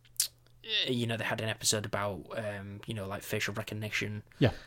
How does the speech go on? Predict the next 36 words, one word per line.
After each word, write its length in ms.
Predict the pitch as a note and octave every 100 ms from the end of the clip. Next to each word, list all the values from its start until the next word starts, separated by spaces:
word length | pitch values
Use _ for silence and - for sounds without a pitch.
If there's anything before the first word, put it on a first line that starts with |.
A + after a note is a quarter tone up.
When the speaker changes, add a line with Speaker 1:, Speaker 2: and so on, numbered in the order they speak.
| -
Speaker 1:
uh, 360 | - G#2 G#2+ G2+
in 140 | A2 G#2
technology 500 | A2 F2+ G#2+ A2 A2
and 80 |
all 100 | G#2+ G#2
that 140 | -
sort 240 | - G#2
of 60 | F#2
stuff. 340 | - G#2 G#2
They 80 | G#2
had 240 | - G#2 -
people 380 | A2 A2 A2+ G#2+ -
that 160 | G#2+ G#2+
were 140 | G#2+
embracing, 840 | G#2+ A2 A2+ A2 - A2+ A2 G#2+ - - - -
uh, 160 | D3 B2
you 100 | B2+
know, 80 | C3+
the 140 | C3 B2
little, 420 | A2 A2+ B2 A#2+
um, 340 | A#2 A2 A2 - - - - - - - - - - - -
the, 380 | C#3+ B2 A#2 A2+
the 120 | B2
little 180 | A#2 A2+
chip 260 | - B2 -
things 200 | A#2 A#2
that 80 | A#2
you 40 |
can 100 | -
get, 240 | A#2+ A2+ - - F#3+
like, 240 | A#2+ A2
in 60 | A#2+
your 100 | A#2
hands 300 | A2 A2 A2+
now 120 | A2
for 360 | - G#2+ G#2+